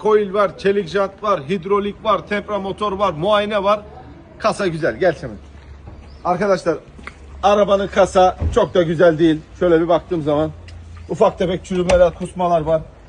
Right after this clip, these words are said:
Şöyle içini bir gösterir misin kardeşim? İçi güzel, içini beğendim.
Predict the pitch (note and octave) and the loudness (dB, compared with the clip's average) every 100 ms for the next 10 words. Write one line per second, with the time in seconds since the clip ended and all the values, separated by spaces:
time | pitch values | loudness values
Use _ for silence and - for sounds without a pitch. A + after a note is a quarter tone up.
0 | - - D#3 C#3 E3 E3 D#3 C#3+ D#3 D#3+ | -14 -8 -6 -6 -4 -2 -2 -2 -2 -2
1 | D3 B2 A2+ G#2+ G2 - - - - _ | -4 -10 -10 -10 -14 -20 -20 -20 -20 _
2 | - D3+ F#3 E3 D3+ D#3 A#2 D3+ F#3 D#3 | -14 -12 -10 -10 -4 -4 -4 -12 -14 -6
3 | D#3 D3+ C3+ A#2+ | -4 -4 -6 -14